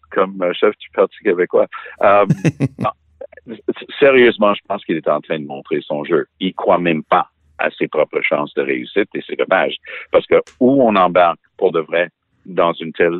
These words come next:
Speaker 1: exercice pour devenir chef d'un parti, ou on le fait en dilettante. Malheureusement pour lui, je pense que Guy Nantel vient de démontrer qu'il faisait ça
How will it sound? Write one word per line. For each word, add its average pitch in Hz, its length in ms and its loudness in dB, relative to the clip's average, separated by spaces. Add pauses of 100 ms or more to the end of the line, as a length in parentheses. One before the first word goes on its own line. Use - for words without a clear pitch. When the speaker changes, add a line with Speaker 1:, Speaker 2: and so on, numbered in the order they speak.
Speaker 1:
exercice 90 500 -2
pour 82 120 -2
devenir 73 320 -2
chef 80 260 -2
d'un 71 140 -6
parti, 110 520 -4 (400)
ou 107 140 6
on 98 80 4
le 85 60 0
fait 87 160 2
en 76 120 2
dilettante. 69 540 -2 (100)
Malheureusement 76 720 0
pour - 140 -12
lui, 82 200 0
je - 120 -10
pense 69 200 -2
que - 60 -2
Guy 73 200 -2
Nantel 78 400 2 (340)
vient 80 80 2
de 71 100 2
démontrer 67 480 0
qu'il 73 160 -8
faisait 69 320 0
ça 78 200 6